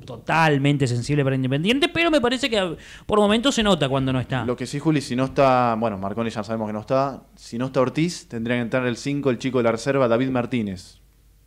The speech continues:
Speaker 2: Es
Speaker 1: Yo lo
Speaker 2: el
Speaker 1: vi,
Speaker 2: reemplazante natural.
Speaker 1: lo vi contra Racing.
Speaker 2: Contra Racing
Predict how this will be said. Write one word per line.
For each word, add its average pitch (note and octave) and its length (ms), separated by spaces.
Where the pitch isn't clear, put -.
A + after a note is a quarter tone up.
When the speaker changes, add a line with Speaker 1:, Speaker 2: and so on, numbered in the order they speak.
Speaker 2:
Es G#3 160
Speaker 1:
Yo C4+ 120
lo A#3 80
Speaker 2:
el A#3 100
Speaker 1:
vi, A3 80
Speaker 2:
reemplazante F3 480
natural. C#3 420
Speaker 1:
lo F3 140
vi A3 80
contra F#3+ 280
Racing. D#3 520
Speaker 2:
Contra B2+ 240
Racing D#3+ 180